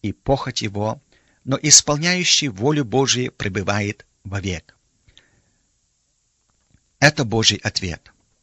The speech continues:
Да управляет вами во всем Бог в жизни вашей. Не закрывайте ему дверь ни в чем. Он соделает вас победоносными и освободит вас от всякого рабства,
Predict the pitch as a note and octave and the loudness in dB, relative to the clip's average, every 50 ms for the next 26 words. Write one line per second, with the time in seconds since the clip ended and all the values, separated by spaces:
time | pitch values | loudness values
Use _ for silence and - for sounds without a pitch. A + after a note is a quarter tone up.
0 | _ _ _ _ _ - - A2 A#2+ - C#3 - - - A2 G#2+ G2+ A2 B2 C3+ | _ _ _ _ _ -6 -2 -2 0 0 -2 -4 -2 -2 -2 0 0 2 2 2
1 | C#3 C3+ C3+ - A#2 A2 B2 B2+ C3+ C3+ C3 A#2 A#2 A#2 A2+ - - - B2 B2 | 2 0 0 -2 -4 -2 0 0 0 0 -2 -2 -2 0 2 2 2 2 2 0
2 | B2 A2 F#2 G2+ B2 B2+ B2+ A#2 G2+ - G#2+ A#2 B2+ B2 - B2 A2+ G#2+ A2 A2+ | -2 -2 -2 0 0 0 0 0 0 0 2 2 2 0 0 -2 -2 -2 0 0
3 | A#2 - - A2+ A#2 B2 - _ _ _ - _ _ _ _ _ - A#2+ C3+ B2+ | 0 0 0 -2 -6 -12 -16 _ _ _ -20 _ _ _ _ _ 0 2 4 4
4 | D3 C#3+ - - C#3 B2+ D3+ D3+ D#3+ D3 - - C#3+ C3+ C3 B2+ B2 G#2 G2+ - | 4 4 2 0 0 2 4 2 2 2 0 -2 -2 0 0 -2 -2 -2 -2 0
5 | A#2 B2 C3 - C3 B2 A#2 - - - A#2 A2+ A#2 A#2 A2 _ _ _ _ _ | 0 0 2 0 -2 -4 -2 -2 -2 -4 -2 -4 -6 -8 -12 _ _ _ _ _
6 | _ _ _ _ _ _ - C3 B2+ C3 C3+ - - - - - A#2 G#2 G2 B2 | _ _ _ _ _ _ 0 2 2 2 0 0 2 2 2 2 2 0 2 2
7 | C3+ C#3 C3 B2 B2+ A#2+ - - A2+ A#2+ C3+ C3+ - - - A#2 G#2 G#2 A2+ G2 | 2 2 2 2 0 -2 -2 -2 -2 0 2 0 0 0 -2 -4 -4 -2 -2 -2
8 | G#2+ G2+ G2+ A2 A#2+ C3+ - - - B2 A#2+ A#2+ A#2+ A#2 - _ - G#2 A2 A2+ | -2 -2 0 0 2 4 4 4 2 0 -4 -4 -6 -8 -10 _ -4 0 2 2
9 | - - - A2+ G2+ A2+ G#2 G#2+ B2+ C3+ - - C3 A#2+ A#2+ - - - A#2 - | 2 2 0 -2 -2 -4 -2 -2 -2 -4 -4 -2 -2 0 2 2 0 0 -4 -4
10 | - - - - D3 D3+ D3+ - D3 B2 A#2+ A#2 G#2 A#2 C3+ C#3+ - - - C3+ | 2 4 4 4 4 2 -2 -4 -4 -2 -2 0 0 0 2 2 2 2 0 -2
11 | B2 B2 | -8 -8